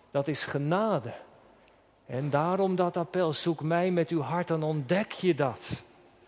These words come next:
Dan zal ik door u gevonden worden. Dan is er die verbondenheid met de Heer. En dat is de basis en dat moet het volk in Babel niet vergeten.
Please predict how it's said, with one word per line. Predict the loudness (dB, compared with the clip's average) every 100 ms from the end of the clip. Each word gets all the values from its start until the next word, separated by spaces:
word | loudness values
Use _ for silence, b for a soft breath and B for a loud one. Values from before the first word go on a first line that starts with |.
| b b -2
Dan | -2
zal | 4 6 6
ik | 6
door | 4 6
u | 4
gevonden | 2 -2 2 4 6 6
worden. | 6 6 6
Dan | 4 2
is | 0
er | 2
die | 2 2
verbondenheid | 0 4 4 4 2 2 2 2
met | 0
de | 2
Heer. | 0 2 2 2 B B B
En | -2
dat | 4 4 4
is | 4
de | 4
basis | 4 4 4 4
en | 4
dat | 4 6
moet | 2
het | 2 0
volk | 4 4 2
in | 0
Babel | 2 2 2 4
niet | 2 0 B B B
vergeten. | -6 -6 0 2 2 0 -4